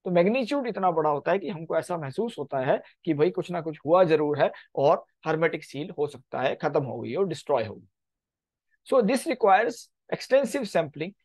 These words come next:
and testing to prove that it will not cause any public health problem। तो इसके लिए बहुत ज्यादा सैंपलिंग की जरूरत होती है और बहुत ज्यादा रिसर्च की जरूरत होती है ये एस्टैब्लिश करने के लिए, प्रूव करने के लिए कि भाई अब इससे कोई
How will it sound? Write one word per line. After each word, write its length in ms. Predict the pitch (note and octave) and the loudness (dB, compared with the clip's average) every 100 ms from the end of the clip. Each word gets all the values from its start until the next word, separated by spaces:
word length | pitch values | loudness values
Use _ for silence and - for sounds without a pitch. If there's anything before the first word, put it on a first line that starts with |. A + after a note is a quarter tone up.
| _ F3+ | _ -2
and 160 | F3 | 2
testing 360 | G3 F3+ B3+ A#3+ | 2 0 -4 -4
to 80 | A3 | -4
prove 340 | - A#3 A3+ F3 | -2 0 0 2
that 180 | E3 E3+ | 2 2
it 80 | E3 | -4
will 180 | E3 D#3+ | -4 -2
not 160 | E3 - | -4 -4
cause 200 | C#3 C#3+ C#3 - | -2 -2 -2 -10
any 200 | D3+ A3 _ - | -10 -10 _ -6
public 280 | B2+ B2+ D3 | -4 -2 0
health 180 | D#3+ F3+ | 0 0
problem। 260 | G#3+ A#3 G#3+ - _ - | 4 4 4 -2 _ -4
तो 80 | F3+ | -2
इसके 220 | - F#3 | 0 0
लिए 140 | F3+ | 0
बहुत 240 | E3 F3 G3 | 2 2 2
ज्यादा 200 | F#3 F3 | 2 0
सैंपलिंग 500 | E3 D#3+ D#3 E3+ D#3+ | -2 -6 -6 -8 -4
की 80 | D#3 | -2
जरूरत 280 | D3 D3+ C#3 | 0 0 -2
होती 200 | B2 E3 | -2 -2
है 60 | |
और 120 | G#3 | -2
बहुत 200 | C3+ C#3 | 0 0
ज्यादा 220 | C#3+ D#3 D3 | 2 2 0
रिसर्च 260 | C#3 D#3 | -2 -6
की 120 | - | -6
जरूरत 260 | C#3 C#3 C3 - | -4 -4 -4 -6
होती 140 | F3+ | -2
है 140 | F#3 | 2
ये 80 | F3+ F3 | 2 0
एस्टैब्लिश 440 | - E3 E3+ F3 | -2 -2 -2 -4
करने 260 | - C#3 D3 | -6 -8 -6
के 60 | |
लिए, 140 | D3+ D3 | -6 -2
प्रूव 240 | G#3 A3 F3+ | 2 2 0
करने 200 | C3+ C3+ | -4 -6
के 100 | C#3+ | 2
लिए 160 | F3 A3+ A3+ _ - | 6 6 2 _ -4
कि 100 | E3+ | 2
भाई 200 | D#3 F3 | 2 2
अब 160 | F3 E3 | 0 -2
इससे 260 | F3 G3 | -4 -4
कोई 160 | F3+ G3 | -2 -2